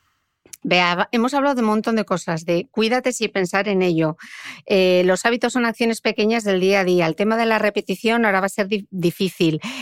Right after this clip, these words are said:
Identidad, hábitos para estar en el mundo, ser y estar. Esto es un montón de cosas, Bea, así que vamos a aterrizarlo un poquito porque si no se nos van a perder al otro lado. Bea, ¿cuál es la mejor manera de comenzar un hábito? Porque la gente siempre piensa,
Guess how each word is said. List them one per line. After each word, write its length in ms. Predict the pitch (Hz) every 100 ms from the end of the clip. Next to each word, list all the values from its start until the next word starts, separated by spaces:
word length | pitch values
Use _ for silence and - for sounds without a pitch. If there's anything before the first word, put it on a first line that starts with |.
| -
Identidad, 920 | 233 202 185 180 185 185 202 180 160 180 - -
hábitos 420 | 202 214 247 262
para 200 | - 220
estar 260 | 190 - 196
en 140 | 247
el 140 | 233 196
mundo, 420 | 196 196 175 165
ser 300 | - 214 233
y 120 | 247
estar. 500 | 208 - 202 190 160 - _ - - -
Esto 200 | 302 415
es 100 | -
un 80 | 285
montón 300 | 233 202 190
de 100 | 180
cosas, 320 | 180 - 175
Bea, 160 | 185 180
así 180 | -
que 140 | 202 208
vamos 240 | 269 339
a 60 | 311
aterrizarlo 500 | 294 269 277 254 262
un 60 |
poquito 420 | 254 220 254 320 285
porque 240 | 240 220
si 160 | - 208
no 140 | 262
se 120 | 269
nos 140 | 226 226
van 140 | 226
a 80 | 226
perder 260 | 220 220
al 120 | 214 196
otro 200 | 190 175
lado. 320 | 160 156 151 - - - - _ _ -
Bea, 440 | 220 226 170 - _ -
¿cuál 180 | 294
es 140 | 381 381
la 100 | 349
mejor 400 | 302 302 294 262
manera 460 | 247 247 285 339 403 _ _ _ _ _ _ _ _
de 180 | 190 220 214
comenzar 640 | 208 196 185 240 254 247
un 180 | 226 202
hábito? 300 | 170 170 185
Porque 220 | 208 233
la 100 | 285
gente 280 | 285 359 359
siempre 360 | 302 277 233 226
piensa, 500 | 190 180 - 156